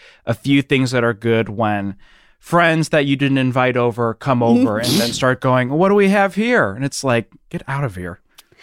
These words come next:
Speaker 2: Do you know what, though? Okay. Uh, unpopular opinion.
Speaker 1: Yeah.
Speaker 2: Uh, and I actually interviewed somebody this season, um,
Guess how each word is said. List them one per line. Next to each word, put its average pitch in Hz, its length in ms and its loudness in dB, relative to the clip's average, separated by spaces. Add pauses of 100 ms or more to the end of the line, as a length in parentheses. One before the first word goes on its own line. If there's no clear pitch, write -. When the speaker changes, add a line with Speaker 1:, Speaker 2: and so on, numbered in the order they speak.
(180)
Speaker 2:
Do - 100 -2
you 311 60 2
know 381 140 2
what, 269 260 0
though? 240 240 0
Okay. 180 420 -6 (260)
Uh, 214 220 0
unpopular 190 720 0
opinion. 165 540 -4 (300)
Speaker 1:
Yeah. 123 200 0 (640)
Speaker 2:
Uh, 214 680 2 (200)
and 240 140 2
I 294 120 2
actually 320 240 -2
interviewed 214 380 0
somebody 196 260 0
this 190 160 -2
season, 170 640 -2 (120)
um, 165 480 -4